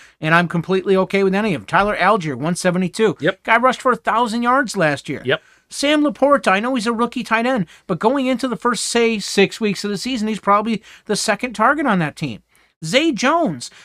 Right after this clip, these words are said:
Speaker 1: Did anybody forget Zay Jones is still in Jacksonville?
Speaker 2: <laughs> Yeah, right.
Speaker 1: I, I,
Speaker 2: And he
Speaker 1: I'm
Speaker 2: had a good year last year.
Speaker 1: That's what I'm saying. He had a really good year last year. He won some guys some playoff games.
Speaker 2: Mm-hmm.
Speaker 1: I know Calvin Ridley is there, but round fifteen, one seventy-nine.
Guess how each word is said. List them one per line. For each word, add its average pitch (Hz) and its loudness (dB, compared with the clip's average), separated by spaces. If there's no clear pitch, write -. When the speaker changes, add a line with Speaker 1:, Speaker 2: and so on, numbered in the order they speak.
Speaker 1:
Did 285 -4
anybody 339 -2
forget 294 -8
Zay 285 -6
Jones 277 -4
is 254 -6
still 302 -6
in 220 -2
Jacksonville? 202 -4
Speaker 2:
<laughs> - 0
Yeah, 226 4
right. - 2
Speaker 1:
I, 269 2
I, - 2
Speaker 2:
And - 2
he 196 6
Speaker 1:
I'm 233 8
Speaker 2:
had 247 8
a - 6
good 190 6
year 214 2
last 123 -2
year. - -4
Speaker 1:
That's 339 -4
what 381 2
I'm 339 -2
saying. 349 0
He 254 0
had 277 2
a 240 -2
really 285 -2
good 262 -2
year 208 0
last 180 -2
year. 220 -4
He 262 0
won 208 0
some 247 -6
guys 202 0
some 196 -2
playoff 196 -2
games. 131 -10
Speaker 2:
Mm-hmm. 135 -2
Speaker 1:
I 151 2
know 226 2
Calvin 214 0
Ridley 180 0
is 147 -6
there, 151 -4
but 196 -6
round 277 0
fifteen, 285 -2
one 294 -2
seventy-nine. 262 -2